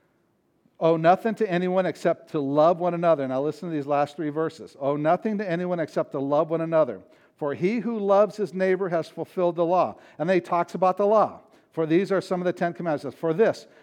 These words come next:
you shall not commit adultery, you shall not murder, you shall not steal, you shall not covet."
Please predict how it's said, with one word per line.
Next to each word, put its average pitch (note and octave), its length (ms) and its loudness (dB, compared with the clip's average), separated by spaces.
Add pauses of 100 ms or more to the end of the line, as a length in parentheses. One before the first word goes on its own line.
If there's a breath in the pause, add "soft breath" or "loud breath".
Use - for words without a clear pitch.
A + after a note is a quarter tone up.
you E3 120 0
shall D#3 200 2
not E3 260 2
commit G#3 180 0
adultery, E3 540 0 (220 loud breath)
you D#3 100 -2
shall D#3 220 0
not F3 260 2
murder, D#3+ 420 -4
you D3+ 120 -8
shall D3 180 -2
not E3 300 0
steal, D3+ 360 -4
you D#3 120 -4
shall D3+ 220 -6
not E3+ 220 -2
covet." D#3 360 0